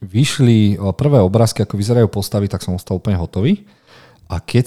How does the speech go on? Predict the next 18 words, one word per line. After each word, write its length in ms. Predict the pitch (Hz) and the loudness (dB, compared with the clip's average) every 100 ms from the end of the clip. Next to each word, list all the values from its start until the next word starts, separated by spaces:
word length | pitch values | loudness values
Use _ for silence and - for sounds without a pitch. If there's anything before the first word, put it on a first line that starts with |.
| - | 0
sa 60 | - | 0
pustil 640 | - 202 - - 98 82 | 2 0 0 -2 0 0
tento 360 | 98 113 131 127 | 2 2 2 0
trailer 560 | 107 90 87 95 110 123 _ _ _ 107 | 0 0 2 2 0 -2 _ _ _ -8
na, 200 | 92 87 87 87 85 82 82 85 87 | -4 -2 -2 -2 -2 -4 -8 -10 -10
na 320 | 95 90 85 | -8 -6 -6
One 320 | 82 90 95 92 | -4 -2 -4 -2
Piece, 480 | 110 123 139 - - - - - | 0 0 0 -6 -16 -20 -20 -10
tak 160 | 104 - | -4 -2
sa 80 | 101 | -2
priznám, 440 | 101 101 101 101 104 | -2 -4 -4 -6 -8
vyšli 480 | 101 107 - 107 | -8 -6 -6 -4
mi 200 | 98 87 | -4 -4
tri 280 | - - 98 | -6 -6 -4
slzy. 440 | - 85 80 85 120 | -4 -4 -6 -10 -10
Lebo 400 | 87 90 101 107 | -8 -4 -2 -2
niečo, 320 | 110 147 170 | 0 0 0
čo 240 | - 110 | -2 -4